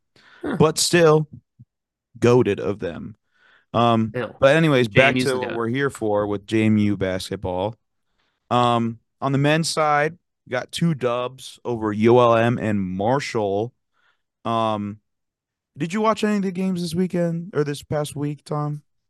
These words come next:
Speaker 1: Uh, I think I caught some of the U L M game. I mean, I knew, I had faith. I knew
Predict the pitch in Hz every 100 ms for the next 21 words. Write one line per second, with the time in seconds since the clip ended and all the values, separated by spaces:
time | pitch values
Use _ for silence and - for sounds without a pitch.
0 | _ 151 151 147 139 135 120 - - -
1 | - _ _ _ _ _ _ _ 143 147
2 | 139 135 143 139 139 - 131 123 123 120
3 | 120 123 120 _ _ _ - 139 151 151
4 | 135 135 _ _ _ _ 175 180 165 -
5 | 170 151 135 135 120 120 _ _ _ _
6 | _ _ 170 160 147 139 131 131